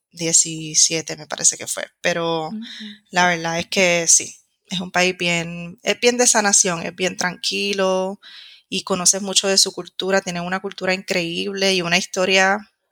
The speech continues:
Speaker 1: para pelos en el sentido de todo lo que ellos han vivido como país, pero a la misma vez uno aprende y uno dice, Wow, uno viviendo acá en otra dimensión y todo esto estaba pasando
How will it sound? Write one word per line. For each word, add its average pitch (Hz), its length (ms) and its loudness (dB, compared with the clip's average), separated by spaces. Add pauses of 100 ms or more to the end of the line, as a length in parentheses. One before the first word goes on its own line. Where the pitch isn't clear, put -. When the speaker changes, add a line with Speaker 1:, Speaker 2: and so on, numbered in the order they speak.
(500)
Speaker 1:
para 202 300 4
pelos 302 340 6
en 233 100 2
el 202 80 6
sentido 185 360 4
de 240 180 6
todo 180 200 4
lo 190 120 2
que 214 140 2
ellos 214 180 2
han 214 140 2
vivido 202 360 4
como 196 220 -2
país, 220 400 2
pero 190 180 6
a - 20 6
la 165 100 4
misma 180 240 -4
vez 208 160 2
uno 190 160 0
aprende 185 300 -2
y - 20 -4
uno 180 80 -2
dice, 180 200 2
Wow, 160 320 2 (400)
uno 175 240 -6
viviendo 190 420 2
acá 180 280 2
en 180 60 0
otra 180 240 0
dimensión 185 560 2
y 185 80 -6
todo 165 160 -2
esto 170 180 -2
estaba 180 280 2
pasando 180 640 0